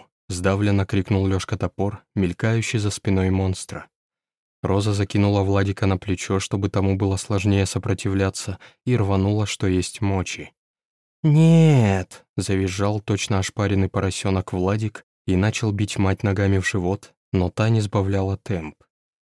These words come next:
Не оглядываясь, Роза неслась сквозь кусты, что закрывали весь обзор. Дыхание быстро заканчивалось,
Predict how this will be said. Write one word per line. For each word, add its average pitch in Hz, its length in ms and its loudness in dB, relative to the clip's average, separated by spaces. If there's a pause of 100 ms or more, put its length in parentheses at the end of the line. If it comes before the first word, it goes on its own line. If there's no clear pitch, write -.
(120)
Не 101 160 4
оглядываясь, 95 800 0
Роза 101 260 0
неслась 98 420 0
сквозь - 340 -4
кусты, - 400 -4
что - 220 -2
закрывали 98 520 0
весь 95 280 0
обзор. 90 480 -6 (540)
Дыхание 110 560 0
быстро 98 400 -2
заканчивалось, 98 880 -2